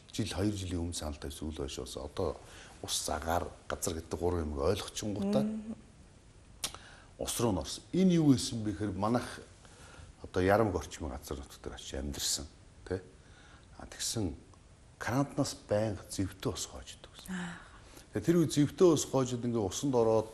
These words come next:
Speaker 1: чинь Яран сан руу усанд орохоор яалтч байхгүй. Нүдэн инэл зэвтэн усанд орохоос арга байхгүй байхгүй одоо.
Speaker 2: Тий.
Speaker 1: Өмнөх ахлал талтай шүү дээ.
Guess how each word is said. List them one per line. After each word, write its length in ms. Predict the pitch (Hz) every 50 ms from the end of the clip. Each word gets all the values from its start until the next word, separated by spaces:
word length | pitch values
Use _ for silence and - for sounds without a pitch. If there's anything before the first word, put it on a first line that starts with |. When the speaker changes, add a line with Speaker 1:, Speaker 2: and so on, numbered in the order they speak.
| - - - - - - - - - - - - - - - - - -
Speaker 1:
чинь 320 | - 117 110 104 - - - - - - - 78 90
Яран 320 | 101 110 139 151 160 165 143
сан 160 | 139 139 135
руу 160 | 127 127 110
усанд 200 | - - 147 131 123
орохоор 240 | - - 117 104 110
яалтч 400 | 123 127 127 - - - - 117
байхгүй. 320 | 95 - - - 98 82 - - - - - - - - - 113
Нүдэн 320 | 113 - - 156 139 127
инэл 120 | 104 90
зэвтэн 360 | - - 110 92 - - 139 95
усанд 200 | - 101 92 90
орохоос 320 | - - - 110 - - 73
арга 240 | 73 69 80 87 90
байхгүй 280 | 85 - - - - -
байхгүй 260 | - - - - - -
одоо. 180 | - - - -
Speaker 2:
Тий. 180 | - - 185 180 185 - - - - - - -
Speaker 1:
Өмнөх 160 | - - - 87
ахлал 320 | - - - - 55 - - -
талтай 280 | - - - - -
шүү 160 | - - - -
дээ. 100 | 90 101